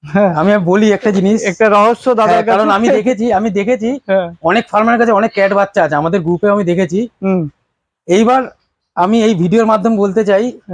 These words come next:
Speaker 1: <laughs>
Speaker 2: এটা তো আমার ব্যবসার কোনো ব্যাপার না।
Speaker 1: না।
Speaker 2: এই যে ভেডমিডো
Speaker 1: পিক
Speaker 2: কোম্পানির যে, যে পিক বুস্টারটা
Speaker 1: পিক
Speaker 2: আছে,
Speaker 1: বুস্টার, এক,
Speaker 2: এই যে
Speaker 1: এই
Speaker 2: ভেডমিডো কোম্পানি,
Speaker 1: হ্যাঁ।
Speaker 2: আমি বাচ্চা আনার পর থেকে ফার্স্ট আমি এইটা খাওয়াবো।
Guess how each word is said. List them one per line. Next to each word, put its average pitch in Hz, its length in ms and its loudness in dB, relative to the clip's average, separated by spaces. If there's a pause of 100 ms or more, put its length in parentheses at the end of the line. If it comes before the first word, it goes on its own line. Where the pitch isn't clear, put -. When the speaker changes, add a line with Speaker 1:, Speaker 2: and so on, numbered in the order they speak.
(240)
Speaker 1:
<laughs> 220 520 -2
Speaker 2:
এটা 180 160 2
তো 220 60 0
আমার 226 200 2
ব্যবসার 170 360 0
কোনো 226 140 0
ব্যাপার 202 280 2
না। 208 280 0
Speaker 1:
না। 190 360 -4 (840)
Speaker 2:
এই 202 200 2
যে 247 240 4 (240)
ভেডমিডো 202 460 0
Speaker 1:
পিক 208 100 -2
Speaker 2:
কোম্পানির 226 420 0
যে, 226 120 0
যে 226 100 -2
পিক 208 280 -4
বুস্টারটা 202 460 -2
Speaker 1:
পিক 165 100 2
Speaker 2:
আছে, 233 80 -2
Speaker 1:
বুস্টার, 202 360 0
এক, 185 200 0 (100)
Speaker 2:
এই 190 260 0
যে 196 60 2
Speaker 1:
এই 175 40 0
Speaker 2:
ভেডমিডো 190 440 2
কোম্পানি, 156 440 -2 (120)
Speaker 1:
হ্যাঁ। 160 300 -2 (840)
Speaker 2:
আমি 196 240 2
বাচ্চা 185 460 0
আনার 185 360 0
পর 190 220 0
থেকে 190 320 -4
ফার্স্ট 196 340 -4
আমি 214 120 0
এইটা 190 200 -2
খাওয়াবো। 110 360 -6